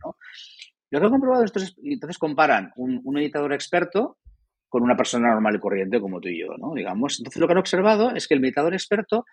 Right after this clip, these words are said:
es capaz de detectar muchos más pequeños cambios y que esos cambios se corresponden con cambios neurofisiológicos, ¿no? Entonces, fíjate, es muy bonito porque demuestra que tú puedes incluir el elemento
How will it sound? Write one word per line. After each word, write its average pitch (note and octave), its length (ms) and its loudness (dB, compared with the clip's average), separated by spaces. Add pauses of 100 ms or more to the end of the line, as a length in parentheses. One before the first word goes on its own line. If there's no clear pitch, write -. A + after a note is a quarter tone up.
(560)
es - 120 -4
capaz G3+ 280 0
de F#3+ 80 0
detectar E3 520 -2
muchos F3+ 480 0
más F#3+ 240 -2
pequeños E3+ 440 -4
cambios G#3 680 0 (460)
y D#3+ 80 2
que F3 60 0
esos A3+ 160 2
cambios A3+ 240 6
se G#3 80 4
corresponden G3 540 0
con E3+ 120 0
cambios F3 260 -2
neurofisiológicos, C#3 1040 -4
¿no? G#3+ 100 -10
Entonces, F#3+ 220 -6
fíjate, D#3 380 0
es C#3+ 120 -10
muy G3+ 100 2
bonito G#3 460 2 (380)
porque D#3 160 2
demuestra F#3 380 2
que F3+ 100 -2
tú F3 120 -4
puedes F#3 280 2
incluir C#3 560 4
el B2+ 120 -4
elemento D3 1400 0